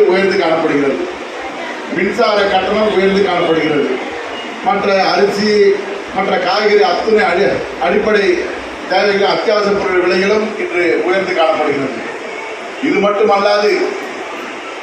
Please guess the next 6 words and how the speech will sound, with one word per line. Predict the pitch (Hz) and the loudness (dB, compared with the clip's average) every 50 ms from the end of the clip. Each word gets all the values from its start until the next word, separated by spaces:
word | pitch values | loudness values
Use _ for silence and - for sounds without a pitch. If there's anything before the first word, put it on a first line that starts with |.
| - - - | -12 -8 -4
இது | 143 180 202 | -2 0 2
மட்டுமல்லாது | 202 214 214 220 - 202 202 202 208 208 190 180 165 | 2 2 2 2 2 2 4 4 4 4 4 2 2
எங்கு | 165 175 190 226 214 | 2 0 0 0 0
பார்த்தாலும் | 202 202 202 202 202 214 214 208 208 190 - - - - - - - - - - - - 131 | 2 2 2 2 2 2 2 2 2 0 0 -2 -6 -8 -10 -12 -12 -12 -12 -10 -10 -8 -4
கஞ்சா | 135 175 185 190 214 - - | -2 -2 0 2 2 2 2
விற்பனை, | 185 180 180 180 180 165 156 147 | 2 2 2 2 0 0 0 -2